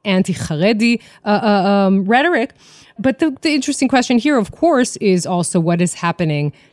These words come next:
to the Russian voice, what we used to call the Russian vote in Israel.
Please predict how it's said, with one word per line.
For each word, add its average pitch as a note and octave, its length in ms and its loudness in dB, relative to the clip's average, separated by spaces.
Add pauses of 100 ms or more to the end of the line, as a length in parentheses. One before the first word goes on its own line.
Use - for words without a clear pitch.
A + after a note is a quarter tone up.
to A3+ 120 0
the F#3 120 2
Russian G#3+ 480 2
voice, E3 520 2
what F3 160 0
we F3+ 80 0
used F3+ 200 0
to G3+ 80 -2
call F3 180 0
the E3 80 2
Russian G3+ 300 2
vote E3 440 0 (280)
in G3 160 4
Israel. G3 640 0